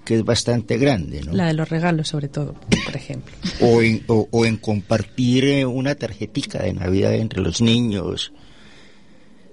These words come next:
Speaker 1: que ellos no lo hacen. Entonces eso sí, mm, yo creo que ese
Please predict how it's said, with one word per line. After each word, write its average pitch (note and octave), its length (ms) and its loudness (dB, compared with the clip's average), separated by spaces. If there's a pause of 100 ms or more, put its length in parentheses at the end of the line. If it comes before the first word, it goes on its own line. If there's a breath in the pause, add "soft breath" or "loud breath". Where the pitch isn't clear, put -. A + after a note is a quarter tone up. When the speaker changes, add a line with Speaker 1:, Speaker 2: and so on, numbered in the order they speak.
(540)
Speaker 1:
que A#2 120 4
ellos A2+ 240 2
no B2 120 0
lo C#3 180 2
hacen. F#2+ 340 -4
Entonces G2+ 540 -4
eso C3 260 0
sí, B2+ 500 0 (340)
mm, G2 240 -4 (500 loud breath)
yo G2+ 100 4
creo C3 220 4
que C#3 120 0
ese C3+ 260 0